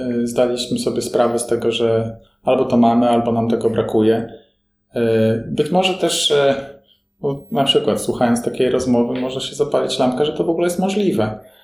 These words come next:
Że po naszym release'ie w poniedziałek, we wtorek możemy już mieć listę komentarzy od użytkowników końcowych, którzy zaczęli używać tej funkcji. I to, i to nie jest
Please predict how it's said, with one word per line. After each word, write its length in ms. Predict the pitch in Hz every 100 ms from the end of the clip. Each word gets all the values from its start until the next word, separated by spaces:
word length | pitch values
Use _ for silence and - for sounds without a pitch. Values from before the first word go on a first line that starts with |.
| _ _ _
Że 180 | - 123
po 140 | 120 127
naszym 340 | 135 135 123
release'ie 380 | 123 131 139 139
w 100 | -
poniedziałek, 720 | 123 117 113 107 104 139 156
we 80 | 143
wtorek 520 | - 123 113 - -
możemy 380 | 143 139 143 143
już 200 | 143 -
mieć 280 | 151 151 -
listę 260 | 139 -
komentarzy 640 | - 131 127 123 120 - 139
od 140 | 127
użytkowników 640 | 131 131 - 131 131 - -
końcowych, 400 | 123 131 131 151
którzy 200 | - 170
zaczęli 380 | 170 175 170 165
używać 360 | 165 165 139 -
tej 140 | 110
funkcji. 540 | - 110 107 - - -
I 100 | 127
to, 240 | 135 135
i 120 | 110 131
to 120 | 143
nie 180 | 147 123
jest 340 | 110 - -